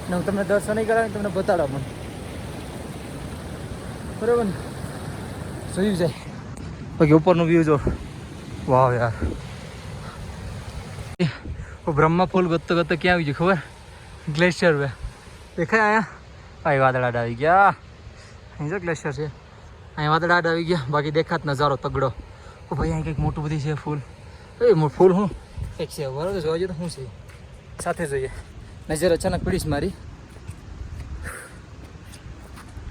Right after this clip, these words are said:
વાવ, આ શું છે? આ કંઈક હતું યાર. શું છે એ નથી ખબર. કંઈક આવો નજારામાં હું આવ્યો છું હવે.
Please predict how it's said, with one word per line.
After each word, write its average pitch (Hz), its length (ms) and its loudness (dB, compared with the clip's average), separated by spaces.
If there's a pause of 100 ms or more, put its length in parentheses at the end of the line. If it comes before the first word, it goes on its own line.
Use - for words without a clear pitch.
(800)
વાવ, 151 200 0 (140)
આ 175 100 2
શું 196 160 8
છે? 139 120 4 (1900)
આ 151 80 -2
કંઈક 139 200 -2
હતું 139 220 -2
યાર. 196 160 4 (1080)
શું 170 140 2
છે 175 140 0
એ 170 40 0
નથી 170 260 -4
ખબર. 131 200 -4 (1300)
કંઈક 247 120 4 (120)
આવો 254 200 8
નજારામાં 262 440 4
હું 247 100 2
આવ્યો 233 200 2
છું 220 120 0
હવે. 247 160 2